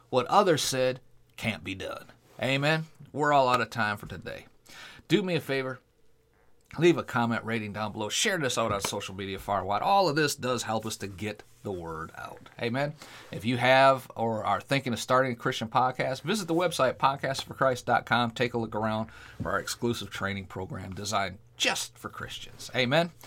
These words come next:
Till next time, this Pastor Bob remind you again, First Thessalonians five seventeen Living Bible says to always keep on praying. Be blessed, folks. Talk again tomorrow.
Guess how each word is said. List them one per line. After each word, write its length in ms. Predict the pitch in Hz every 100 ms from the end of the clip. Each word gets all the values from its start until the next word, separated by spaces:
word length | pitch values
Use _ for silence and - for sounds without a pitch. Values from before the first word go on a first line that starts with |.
| - -
Till 140 | - 156
next 240 | 170 165
time, 260 | - 120 80 - - -
this 120 | - -
Pastor 300 | 120 120 143
Bob 200 | 117 127
remind 320 | 123 131 135
you 80 | 139
again, 340 | 127 170 110
First 320 | - 110 110
Thessalonians 480 | 113 113 117 117 113
five 260 | - 117 117
seventeen 500 | 123 123 113 123 110
Living 220 | 123 113
Bible 240 | 113 143
says 200 | 165 113
to 80 | - - -
always 640 | 208 - - - - - - - -
keep 260 | - - -
on 160 | 90
praying. 320 | 110 - - - - -
Be 100 | -
blessed, 260 | 135 151 -
folks. 280 | 135 - - -
Talk 200 | - 87
again 180 | - -
tomorrow. 360 | - 87 -